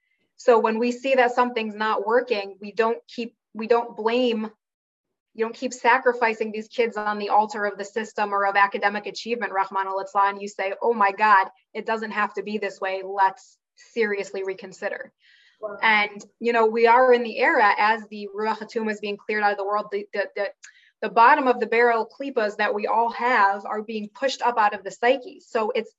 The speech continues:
Speaker 1: it's like, it's dark, tarry, sticky stuff that's manifesting through people's psyches. And again, nobody's doing it. Nobody's doing it purposely,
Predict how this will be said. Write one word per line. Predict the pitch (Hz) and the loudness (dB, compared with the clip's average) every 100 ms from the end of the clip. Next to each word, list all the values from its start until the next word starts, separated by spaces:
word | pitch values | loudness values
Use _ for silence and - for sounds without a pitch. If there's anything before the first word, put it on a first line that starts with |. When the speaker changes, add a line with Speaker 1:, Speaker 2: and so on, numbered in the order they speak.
| _ _ - | _ _ 0
Speaker 1:
it's | 240 240 | 0 2
like, | 247 220 - _ _ _ _ - | 0 0 -4 _ _ _ _ -2
it's | 240 240 - | -2 -2 2
dark, | 262 330 - - - | 4 2 -2 -20 -8
tarry, | - 262 277 262 | 0 2 2 0
sticky | 240 - 254 254 220 | -4 2 2 2 -14
stuff | - 269 269 | -6 0 0
that's | 226 220 | 0 -4
manifesting | 214 226 240 220 214 220 | -4 -4 -4 -6 -6 -12
through | 220 | -10
people's | 220 220 214 - | -10 -8 -8 0
psyches. | 262 254 208 | 0 0 -8
And | 208 | -2
again, | 233 220 - _ _ - | -2 -2 -6 _ _ 2
nobody's | 233 254 285 247 | 4 4 2 -6
doing | 233 214 214 214 | -6 -6 -6 -6
it. | 226 _ _ _ _ _ _ _ _ 214 | -8 _ _ _ _ _ _ _ _ -2
Nobody's | 233 240 277 277 | 2 4 2 -4
doing | 220 208 214 | -6 -6 -6
it | 208 | -8
purposely, | - 269 277 269 240 208 214 | -4 -4 -2 -4 -4 -6 -6